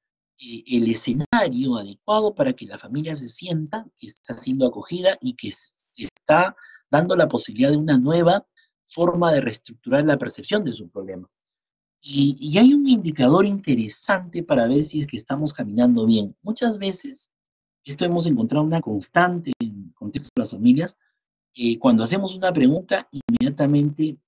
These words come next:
o hacemos una reestructuración de lo que ellos tienen como, entre comillas, problema, la familia nos puede decir lo siguiente, es una constante, nos dice, "Bueno, no lo había visto así".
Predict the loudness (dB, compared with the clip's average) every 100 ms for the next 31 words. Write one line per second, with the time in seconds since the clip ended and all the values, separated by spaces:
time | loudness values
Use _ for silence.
0 | _ _ _ -2 0 0 2 2 2 0
1 | 0 2 2 0 -4 -2 -6 -14 -16 -14
2 | -8 -4 -2 0 -2 -4 _ _ -12 -10
3 | -10 -4 0 2 0 -2 0 2 2 -2
4 | -16 -14 -10 -10 -12 -12 -12 -4 -2 -2
5 | -4 -2 2 2 0 -6 _ _ _ _
6 | _ -8 2 4 4 4 0 0 0 -4
7 | -8 -10 -12 -20 _ _ -10 -10 -12 -18
8 | -4 -4 -4 -10 _ _ _ -12 -8 -8
9 | -10 _ _ _ _ _ _ _ 4 6
10 | 6 6 4 4 2 -2 0 -4 -4 -10
11 | -6 -6 -8